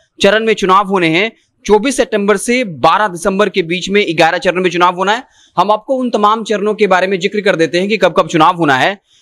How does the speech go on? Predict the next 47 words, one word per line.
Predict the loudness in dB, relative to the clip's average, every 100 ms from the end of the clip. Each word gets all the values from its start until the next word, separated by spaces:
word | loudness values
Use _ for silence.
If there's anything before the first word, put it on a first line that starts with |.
| -6
सितंबर | 0 2 2 2 2
में | 0
चौबीस | 0 2 2 2 4
और |
उनतीस | 2 2
सितंबर, | 0 2 2 2
अक्टूबर | 2 0 2 2 2
में | 2
आठ, | 4 2 0 -2
बीस, | -4 -2
चौबीस, | 0 0 0 -4 -10 _ _
नवंबर | 0 2 2 2
में | 2 0 0
पन्द्रह, | -2 -2 2 2 2
चौबीस | 2 0 0 0 2
और | 0
उनतीस | 0 -4 0
तारीख | 0 0
को | -2
चुनाव | 0 0
होंगे | 0 0
और | 0
फिर | 0 -2
दिसंबर | 0 -2 2 0
में | 2 -2 -4 _ _ 2
आठ | 4 2 0
और | 0 2
बारह | 2 0 0
तारीख | -2 -2 -6
को। |
इस | -8
तरीके | -4 -2 -2
से | -2 -4 -4 _ _ -2
अब | -2 0
बिल्कुल | 0 0 -8
सस्पेंस | -4 -4 0 -2 -2 -2
क्लियर | 2 2
हो | 2 0
गया | -2
है। | -2 -4
नोटिफिकेशन | -4 -4 -4 -4 -2 -4
चौबीस | -2 -2 0 0
अगस्त | -2 -2
को | 0
जारी | 2 2
हो | 2
जाएगा। | 2 0 0 -2